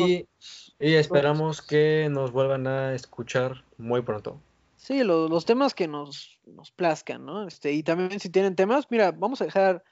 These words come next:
Speaker 1: si quieres, tus redes sociales, J P. Este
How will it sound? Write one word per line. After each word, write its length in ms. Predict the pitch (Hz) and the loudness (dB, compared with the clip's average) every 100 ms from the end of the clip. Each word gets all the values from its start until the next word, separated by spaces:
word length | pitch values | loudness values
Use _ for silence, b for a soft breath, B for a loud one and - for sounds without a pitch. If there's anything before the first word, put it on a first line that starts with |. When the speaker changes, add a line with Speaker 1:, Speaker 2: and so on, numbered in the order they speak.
| b | b
Speaker 1:
si 120 | - 156 | -20 -4
quieres, 260 | 190 190 | 0 0
tus 200 | - 156 | -2 -14
redes 240 | 147 175 180 | -2 0 0
sociales, 400 | 143 170 170 185 | -4 -2 0 2
J 140 | 196 | 0
P. 200 | 202 269 339 _ _ _ - | 0 -10 -10 _ _ _ -14
Este 840 | 147 139 151 147 135 120 80 76 | -14 -8 0 0 0 -4 -10 -14